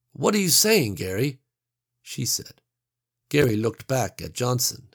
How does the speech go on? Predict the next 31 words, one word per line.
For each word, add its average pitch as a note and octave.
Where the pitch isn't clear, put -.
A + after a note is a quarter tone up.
and F2
his E2+
words G#2
came -
soft -
and -
low. G2+
"If B2+
Mister F#3+
Johnson C#3+
tried C#3
to A#2
bite B2
you, A2+
then A2
something B2
must C3+
have G2+
bitten A2
him," -
Gary G2
said -
as F2+
he -
looked G2+
into E2+
the C2
sinking -
face -
of -
Beverly. G#2